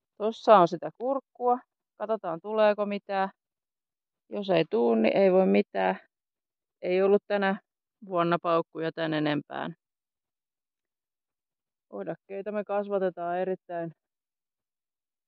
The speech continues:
onnistuneesti. <laughs> Mä oon hyvä ohdakeviljelijä. <laughs> Joo. Ja sitten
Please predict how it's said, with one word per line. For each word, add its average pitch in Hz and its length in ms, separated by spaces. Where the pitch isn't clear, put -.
onnistuneesti. 180 560
<laughs> 269 400
Mä 165 160
oon 170 120
hyvä 196 300
ohdakeviljelijä. 170 1200
<laughs> 247 1600
Joo. 147 420
Ja 165 80
sitten 160 420